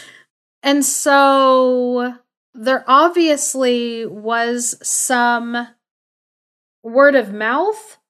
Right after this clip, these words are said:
that was going on, passing stories, but then there might be manuscript form then too. Like, there's no way of telling whether, you know, the, the story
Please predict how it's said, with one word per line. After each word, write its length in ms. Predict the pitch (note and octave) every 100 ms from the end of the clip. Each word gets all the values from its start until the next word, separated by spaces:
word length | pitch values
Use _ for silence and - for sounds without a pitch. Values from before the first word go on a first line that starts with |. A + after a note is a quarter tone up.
| _ _ _ -
that 100 | E4
was 140 | E4
going 260 | E4+ E4 E4
on, 240 | E4 E4
passing 440 | E4 D4+ D#4 D4+
stories, 680 | D4+ - D4 C#4+ C#4+ C#4 C4+ - _ _ _ _ _ _ _ _ _ C4 _ _
but 200 | C#4 -
then 240 | C#4+ C#4+ C#4
there 120 | C4+
might 340 | B3+ B3 A3 _ _ _ _ _ _
be 420 | B3+ B3 A#3 A3 _
manuscript 800 | G#3+ B3+ C#4 C#4+ B3 - G#3+ -
form 720 | - A#3+ G#3+ F#3 E3+ F3 F#3 -
then 280 | A3 G3+ G3+
too. 320 | - C#4 A#3
Like, 260 | G3+ G3+ G#3+
there's 320 | A3 G#3+ -
no 160 | A#3+ B3+
way 180 | B3+
of 140 | A3+ A3+
telling 340 | A#3+ A3+ G#3+
whether, 480 | G#3 G3+ G3 F#3+ F#3+
you 100 | F#3+
know, 200 | G3+ F#3
the, 300 | F3+ F3+ E3+ F3 _ _ -
the 100 | G#3+
story 1040 | - - A3+ A3+ A3 G#3+ G#3 G#3 G#3